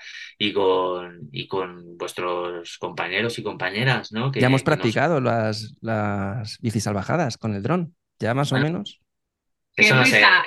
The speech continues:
Speaker 3: qué
Speaker 1: eso no
Speaker 3: risa
Speaker 1: sé
Speaker 3: me
Speaker 1: tanto.
Speaker 3: dio. <laughs> Sí.
Speaker 2: Yo se le decía,
Speaker 3: Me dio
Speaker 2: "Pam,
Speaker 3: mucho
Speaker 2: vamos a hacer un bici salvaje". Me decía, "Pam, ¿qué es eso?".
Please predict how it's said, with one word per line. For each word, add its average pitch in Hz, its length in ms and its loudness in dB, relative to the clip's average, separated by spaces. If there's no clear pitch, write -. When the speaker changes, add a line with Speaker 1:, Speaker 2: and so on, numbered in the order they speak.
Speaker 3:
qué 208 120 -2
Speaker 1:
eso 196 80 -2
no 233 100 0
Speaker 3:
risa 247 120 6
Speaker 1:
sé - 20 6
Speaker 3:
me 214 160 6
Speaker 1:
tanto. - 0 -
Speaker 3:
dio. 196 420 4
<laughs> 247 880 4
Sí. - 160 -10
Speaker 2:
Yo 156 80 2
se 156 80 0
le 165 60 4
decía, 147 140 4
Speaker 3:
Me - 20 4
dio - 0 -
Speaker 2:
"Pam, 120 120 4
Speaker 3:
mucho - 0 -
Speaker 2:
vamos 185 220 2
a 247 40 4
hacer 220 160 4
un 214 60 4
bici 196 200 2
salvaje". 110 340 2
Me 95 80 -6
decía, 95 160 -8
"Pam, 87 160 -8
¿qué 117 100 -6
es 113 80 -2
eso?". 123 260 -2